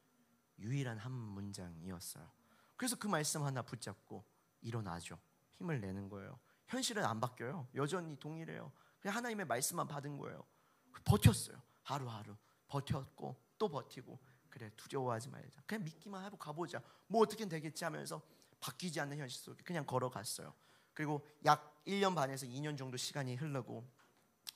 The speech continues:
저는, 어, 열다섯 살 겨울이 되죠.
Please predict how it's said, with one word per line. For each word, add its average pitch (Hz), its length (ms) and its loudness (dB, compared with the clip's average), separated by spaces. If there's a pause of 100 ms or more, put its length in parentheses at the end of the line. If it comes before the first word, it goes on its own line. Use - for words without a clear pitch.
(100)
저는, 127 360 2 (640)
어, 87 360 -2 (100)
열다섯 156 400 6
살 92 280 2 (380)
겨울이 143 340 2
되죠. 82 380 -10